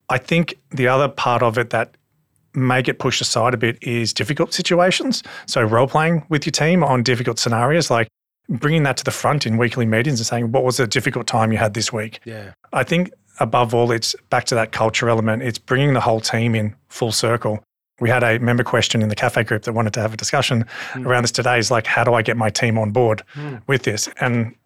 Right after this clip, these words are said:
Speaker 1: to my answer to that is get your team on board.
Speaker 2: Correct.
Speaker 1: Bring them with you.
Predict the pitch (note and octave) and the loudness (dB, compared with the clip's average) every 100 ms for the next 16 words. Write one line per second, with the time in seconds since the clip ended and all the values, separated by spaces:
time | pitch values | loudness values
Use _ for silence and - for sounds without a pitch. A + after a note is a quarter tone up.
0 | _ - A2 C#3+ G#3 G#2 G#2+ A2 G2+ - | _ -4 0 2 2 0 2 2 0 -4
1 | - A2+ C3 G#2 - D3+ A#2 G2+ G#2+ G#2 | -6 -2 -2 0 0 2 2 0 -6 -12
2 | - - G#2+ A#2 C3+ B2 A#2 G#2+ F#2+ | -16 -10 -6 0 2 4 2 0 -4